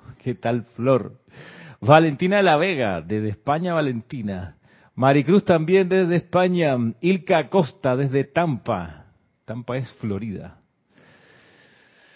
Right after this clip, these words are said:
Rosemary, ¿qué tal, Rosemary? Tan amorosa Rosemary siempre, desde La Paz. Diana Liz, desde Bogotá, Diana Liz.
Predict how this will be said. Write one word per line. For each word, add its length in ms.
Rosemary, 720
¿qué 120
tal, 200
Rosemary? 640
Tan 160
amorosa 380
Rosemary 400
siempre, 420
desde 420
La 200
Paz. 240
Diana 480
Liz, 280
desde 380
Bogotá, 480
Diana 240
Liz. 180